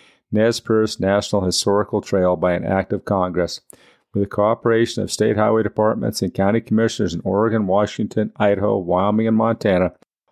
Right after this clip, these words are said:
over fifteen hundred miles of federal, state, and county roads have been designated the Nez Perce National Historical Trail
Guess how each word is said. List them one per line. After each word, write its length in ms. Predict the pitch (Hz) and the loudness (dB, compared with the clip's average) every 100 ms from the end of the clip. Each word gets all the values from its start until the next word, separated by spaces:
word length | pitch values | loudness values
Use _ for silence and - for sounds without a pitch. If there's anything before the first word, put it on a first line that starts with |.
| _ | _
over 260 | 98 90 87 _ | -2 -2 -4 _
fifteen 520 | 151 135 _ 131 131 | -4 -4 _ -2 0
hundred 360 | 120 120 117 113 | 2 0 0 0
miles 460 | 104 101 98 92 - | 0 2 2 0 -2
of 240 | 90 - | -6 -2
federal, 340 | 107 107 113 | 0 2 0
state, 460 | 104 - - 101 - | -2 -4 0 0 0
and 200 | 98 87 | -4 -4
county 260 | - 104 107 | -2 0 2
roads 340 | 95 95 87 | 2 2 0
have 100 | 87 | -4
been 120 | 87 | -2
designated 600 | 80 104 104 92 90 85 - - _ _ | 0 0 0 0 0 0 -6 -20 _ _
the 120 | - 92 | -6 -2
Nez 320 | 92 110 - | 2 0 0
Perce 420 | - 110 107 - | -2 0 0 -2
National 440 | 95 101 104 104 | -2 0 0 -2
Historical 840 | 95 92 - 95 95 95 104 98 - | -2 -2 0 0 0 0 -2 -2 -6
Trail 520 | - 95 98 95 - | -4 0 2 0 -2